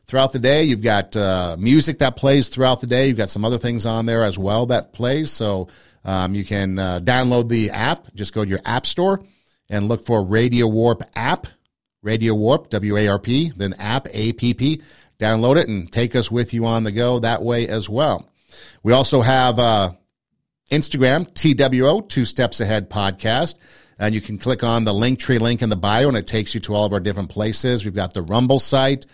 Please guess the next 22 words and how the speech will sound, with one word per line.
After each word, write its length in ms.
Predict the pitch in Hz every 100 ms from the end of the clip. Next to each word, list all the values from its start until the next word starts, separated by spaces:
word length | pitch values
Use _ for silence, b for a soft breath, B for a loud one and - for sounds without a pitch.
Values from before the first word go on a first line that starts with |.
| B B B
We've 340 | 98 101 98 90
got, 460 | 104 98 92 -
uh, 340 | 101 92 87 85
the 120 | 92
Swag 500 | - 104 123 131 135
Shop. 540 | - 131 131 131 - b b -
We've 280 | 95 95 95
got, 440 | 101 95 92 -
uh, 280 | 95 90 90
radio 320 | 95 113 113
warp 260 | 110 113 -
dot 220 | 113 101
com. 420 | 123 135 139 139 B B -
We've 180 | 101
got, 300 | 104 98 90 _ -
uh, 320 | 92 85 80 -
I 100 | 90
think, 240 | 113 104
some 220 | - 98
places 520 | - 113 113 113 92
like, 300 | 98 90 80 _ _ _ _ _
um, 500 | - 76 71 - -